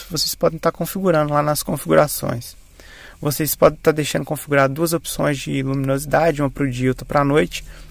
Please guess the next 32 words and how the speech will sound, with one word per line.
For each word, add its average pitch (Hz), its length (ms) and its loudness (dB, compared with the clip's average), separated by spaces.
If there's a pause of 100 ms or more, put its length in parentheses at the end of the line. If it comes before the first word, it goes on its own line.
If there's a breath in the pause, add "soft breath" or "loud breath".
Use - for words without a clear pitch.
(420 loud breath)
Aí 143 100 2
como 156 180 2
é 151 40 4
que - 60 -2
vai 156 100 6
funcionar? 135 400 2
Se 147 380 0
você 131 100 -6
deixar 139 680 2
o 151 100 2
à 143 80 8
noite 135 380 2
a 139 40 2
luminosidade 135 840 -4
baixa, 156 500 2 (400 loud breath)
a - 60 2
hora 143 120 6
que 139 60 -6
você 147 220 -2
ligar 139 260 2
o 135 60 0
farolete, 156 680 0
ela 165 140 0
vai 156 160 2
cair 147 320 -2
automaticamente 151 800 -2
a, 156 40 -2 (200)
a 143 160 0
iluminação 151 560 -2
da 156 120 4
tela. 117 440 2 (1700 loud breath)
É... 123 540 0